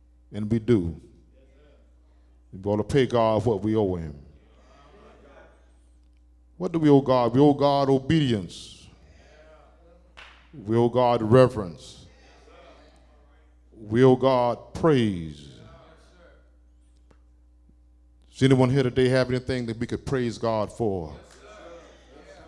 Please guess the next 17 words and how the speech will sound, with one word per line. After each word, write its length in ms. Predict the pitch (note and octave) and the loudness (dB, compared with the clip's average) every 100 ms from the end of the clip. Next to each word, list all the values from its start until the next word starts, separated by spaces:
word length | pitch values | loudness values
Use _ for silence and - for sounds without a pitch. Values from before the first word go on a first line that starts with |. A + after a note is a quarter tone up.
| - - _ _ _ _ _ - | -20 -20 _ _ _ _ _ -12
Well, 140 | G2+ | -10
to 60 | G2 | -6
praise 340 | - C#3+ C3 | 2 2 2
him 60 | B2+ | 0
from 160 | C3 | 0
the 80 | B2 | 0
rising 440 | A#2 C3+ C3+ C3 C3 | 0 0 -2 -4 -4
of 120 | C3 | -4
the 80 | B2+ | -4
sun 340 | - D3 D3 | -2 -2 -2
to 80 | C#3+ | -6
the 100 | C3+ | -2
going 320 | C3+ C#3+ C#3 | 0 0 -2
down 300 | C#3 C#3 C#3 | -6 -6 -6
of 80 | C#3 | -8
the 100 | C#3 | -10
same. 380 | - G2+ E2 | -12 -14 -14